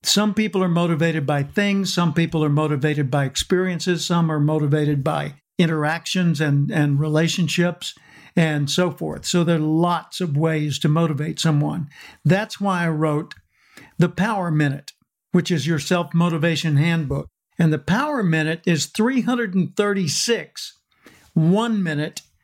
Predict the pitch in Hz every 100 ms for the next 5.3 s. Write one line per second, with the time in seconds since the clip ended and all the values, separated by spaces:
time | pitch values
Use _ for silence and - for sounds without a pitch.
0 | _ - 165 170 147 190 170 139 139 -
1 | - _ _ 170 165 180 165 175 180 170
2 | 170 170 147 - 165 156 - - 170 160
3 | 170 151 151 - - _ _ - - -
4 | 165 151 185 180 170 165 165 160 147 156
5 | 151 165 143